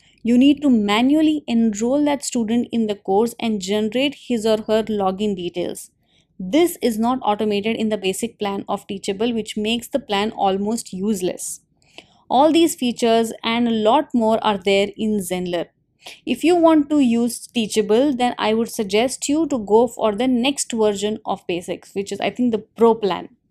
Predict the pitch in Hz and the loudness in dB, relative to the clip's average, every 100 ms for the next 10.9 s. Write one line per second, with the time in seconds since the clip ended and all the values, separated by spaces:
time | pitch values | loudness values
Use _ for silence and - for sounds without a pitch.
0 | _ _ _ _ _ _ _ _ - 254 | _ _ _ _ _ _ _ _ -2 4
1 | 294 302 349 370 - 247 294 285 - 311 | 4 8 8 8 2 -6 0 0 2 0
2 | 320 349 349 - - - - 269 269 339 | 2 2 2 -4 -14 -16 -8 2 4 4
3 | 339 277 262 269 226 202 285 320 - - | 2 2 2 4 2 2 4 4 0 -4
4 | 226 247 247 247 214 214 196 - 202 185 | 0 0 0 -2 -2 -2 -6 -6 -10 -4
5 | 208 254 320 - _ _ - 240 233 - | 0 2 0 -2 _ _ -6 0 2 2
6 | 285 294 254 269 - 190 202 202 - - | 4 4 4 0 0 0 0 -2 -4 -4
7 | - - _ _ - 220 226 277 285 339 | -16 -18 _ _ -2 -2 0 2 2 2
8 | 339 320 254 254 254 269 - 262 285 294 | 2 2 2 2 4 2 2 0 2 4
9 | 262 - 202 196 208 269 262 220 214 208 | 2 0 -2 0 0 0 2 2 0 0
10 | 208 208 196 185 - 180 170 98 | -2 -2 -2 -2 -2 -4 -4 -10